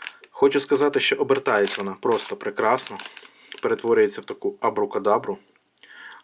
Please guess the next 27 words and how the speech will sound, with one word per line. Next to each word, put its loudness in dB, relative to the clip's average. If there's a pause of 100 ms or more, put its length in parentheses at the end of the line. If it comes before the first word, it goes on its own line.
(120)
Е, -8 (1000)
я 2
отримую 0
велике 6
задоволення, 0
щоб -6
її -8
зібрати. 0 (440)
Чому, 0
чому 0
вона 4
мені -2
дуже 0
подобається? 2
В -10
першу 0
чергу 4
тому, -2
що, 0 (360)
скажімо, -4
маючи 0 (140)
всю -4
свою 0
колекцію, 0 (180)
вона -8
в -6
мене, -4